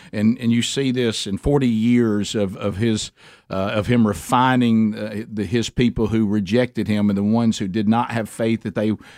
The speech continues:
he would give them, uh, the promised land. And he went forty years and, and really removed all those who doubted him and, uh, and got, and left the two that didn't,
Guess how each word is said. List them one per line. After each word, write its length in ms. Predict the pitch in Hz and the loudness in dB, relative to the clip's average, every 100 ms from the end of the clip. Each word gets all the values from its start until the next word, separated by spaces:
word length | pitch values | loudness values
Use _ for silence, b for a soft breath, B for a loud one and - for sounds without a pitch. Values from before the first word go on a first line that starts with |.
| B | B
he 140 | - 120 | 2 2
would 180 | 110 | 2
give 300 | 98 120 110 | 0 0 0
them, 360 | 104 110 107 107 | -2 0 2 0
uh, 160 | 110 101 | -2 -6
the 100 | 92 | -6
promised 480 | - 120 117 107 - | 0 2 4 2 -2
land. 300 | 101 95 98 | -4 -2 0
And 100 | 95 | 0
he 140 | 104 B B | -4 B B
went 180 | 113 113 | -2 -2
forty 360 | - 127 131 | -2 0 2
years 580 | 117 117 123 104 92 - | 2 2 2 0 -4 -4
and, 180 | 104 101 b b | -4 -4 b b
and 180 | 107 95 | -2 0
really 360 | 110 190 160 117 | 2 2 2 2
removed 500 | 110 110 127 143 123 | 4 4 4 2 2
all 180 | 127 | 2
those 220 | 120 127 120 | 2 0 -2
who 100 | 110 | -4
doubted 360 | 107 151 71 | -4 -4 -8
him 140 | - - _ _ _ | -16 -20 _ _ _
and, 320 | 107 110 110 | -4 2 4
uh, 240 | 107 117 113 | 4 2 0
and 140 | 120 | -2
got, 240 | 107 120 113 | 0 0 0
and 140 | 107 | 0
left 240 | 110 131 - | 2 2 0
the 80 | |
two 240 | 107 120 113 | -4 0 0
that 160 | 101 | 0
didn't, 360 | 110 147 107 104 | 0 2 4 0